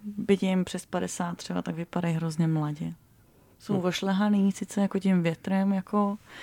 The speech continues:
Speaker 1: oceánským, ale prostě mají úplně takovou tu šťávu v sobě, takový ten elán a jsou všichni strašně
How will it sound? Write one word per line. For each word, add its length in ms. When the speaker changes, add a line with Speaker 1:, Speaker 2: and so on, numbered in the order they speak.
Speaker 1:
oceánským, 960
ale 180
prostě 440
mají 220
úplně 420
takovou 340
tu 100
šťávu 500
v 40
sobě, 220
takový 240
ten 240
elán 300
a 40
jsou 160
všichni 340
strašně 540